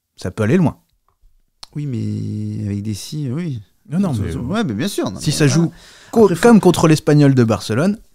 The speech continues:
Speaker 2: t'as trois matchs à jouer assez rapprochés, faut une certaine constance, donc, euh, voilà, mais bon, les équipes, euh, progressent aussi, j'imagine. Euh, donc on va voir ça,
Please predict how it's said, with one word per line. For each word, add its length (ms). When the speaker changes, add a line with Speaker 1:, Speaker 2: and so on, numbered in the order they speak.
Speaker 2:
t'as 80
trois 200
matchs 220
à 100
jouer 300
assez 240
rapprochés, 520
faut 180
une 80
certaine 320
constance, 460
donc, 180
euh, 200
voilà, 240
mais 160
bon, 140
les 180
équipes, 300
euh, 80
progressent 460
aussi, 180
j'imagine. 380
Euh, 600
donc 200
on 60
va 100
voir 160
ça, 180